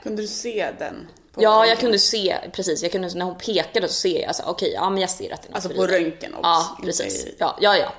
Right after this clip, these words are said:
Speaker 2: precis. Då kunde jag ju se den, liksom. Så,
Speaker 1: Mm.
Speaker 2: jag såg att det var, det är en som liksom sticker upp. Alltså, man tänker om man, man tänker att en, en hals ska vara liksom,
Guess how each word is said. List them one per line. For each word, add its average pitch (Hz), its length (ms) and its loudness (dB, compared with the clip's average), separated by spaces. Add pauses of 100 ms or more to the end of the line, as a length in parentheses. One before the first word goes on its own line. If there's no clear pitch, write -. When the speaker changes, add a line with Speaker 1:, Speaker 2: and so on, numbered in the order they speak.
Speaker 2:
precis. - 400 -4 (340)
Då 202 180 4
kunde 190 220 -2
jag 156 60 0
ju 156 60 -8
se - 240 -4 (100)
den, - 180 -16
liksom. - 340 -14 (120)
Så, - 160 -8
Speaker 1:
Mm. 185 180 -6
Speaker 2:
jag 165 120 -6
såg 156 320 -2
att - 80 -10
det 175 80 -6
var, 165 80 -4
det 180 200 -2
är 175 120 2
en 175 120 -4
som - 160 -6 (220)
liksom 160 260 -6
sticker - 320 -8
upp. - 340 -10 (1040)
Alltså, 185 200 -6
man 190 120 0
tänker 208 340 0
om 160 100 -2
man, 165 260 -2
man 175 120 -2
tänker 190 280 -4
att 165 140 -8
en, 156 300 -6 (340)
en 180 100 -10
hals 156 240 -2
ska 165 160 -6
vara 143 140 -4
liksom, 165 360 -8